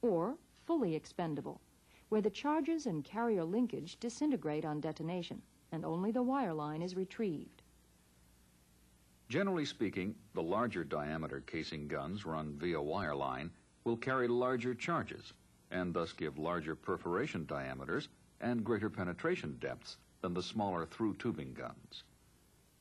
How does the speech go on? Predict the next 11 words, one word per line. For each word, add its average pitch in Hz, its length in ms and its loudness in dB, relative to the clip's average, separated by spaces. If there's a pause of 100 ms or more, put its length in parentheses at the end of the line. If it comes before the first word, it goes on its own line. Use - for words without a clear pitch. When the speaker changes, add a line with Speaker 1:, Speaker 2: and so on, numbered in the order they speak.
(640)
Speaker 1:
Through 359 280 4
tubing 196 460 2
perforating, 156 640 0
however, 160 580 -4
is 190 160 0
a 190 60 2
more 196 180 2
practical 262 600 -4
method 233 440 0
for - 220 -4
underbalanced 185 760 0